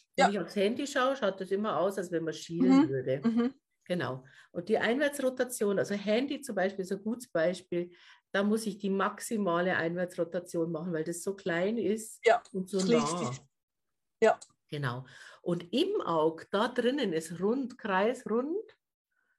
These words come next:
Speaker 1: hinter der
Speaker 2: Mhm.
Speaker 1: Iris so ein Ringmuskel, wo die Augenlinse dick macht.
Speaker 2: Ja.
Speaker 1: Und wenn ich nah schaue, dann muss der Ringmuskel sich kontrahieren.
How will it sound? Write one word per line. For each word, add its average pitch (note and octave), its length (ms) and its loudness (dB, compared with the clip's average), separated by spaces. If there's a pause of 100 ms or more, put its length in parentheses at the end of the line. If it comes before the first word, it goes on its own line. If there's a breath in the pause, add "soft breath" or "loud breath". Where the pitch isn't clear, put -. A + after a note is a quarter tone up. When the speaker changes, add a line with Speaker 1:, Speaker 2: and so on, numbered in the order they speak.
Speaker 1:
hinter D4 340 0
der F#3+ 200 0
Speaker 2:
Mhm. A#3 180 4
Speaker 1:
Iris E4+ 440 -4
so G#3+ 180 2
ein A3 380 -2 (480)
Ringmuskel, C#4+ 840 0 (560)
wo A#3 460 0 (160)
die A3 140 -2
Augenlinse G#3 640 0
dick - 340 -10
macht. - 540 -14 (560)
Speaker 2:
Ja. F5+ 120 6 (420)
Speaker 1:
Und E3+ 140 -6
wenn G3 140 4
ich A3 140 0
nah G#3+ 420 4
schaue, D4+ 460 0 (440)
dann A#3+ 280 0
muss B3+ 320 -2
der A#3 260 2
Ringmuskel A#3 720 -2
sich G#3 240 -8
kontrahieren. F3+ 960 -2